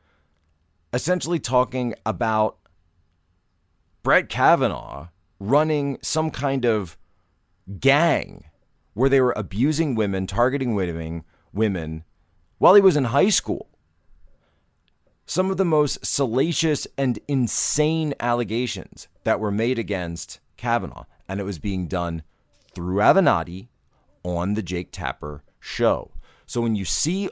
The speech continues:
all these pieces working together and working in concert, you realize what it is. You're looking at an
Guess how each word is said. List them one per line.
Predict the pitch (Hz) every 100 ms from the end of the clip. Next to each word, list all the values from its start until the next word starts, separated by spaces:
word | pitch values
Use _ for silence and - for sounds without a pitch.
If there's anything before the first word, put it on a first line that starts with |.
| -
all | 139 143
these | 135 123
pieces | - - - 85 73
working | 78 101 - 147
together | 135 101 101 98
and | - 87
working | 85 92 117 104
in | 92
concert, | - 90 85 92
you | 76 78
realize | 71 123 127 95 85
what | 87 85
it | 90
is. | 82
You're | 82
looking | 78 82 95 107 95
at | - 78 76 _ _ _
an | -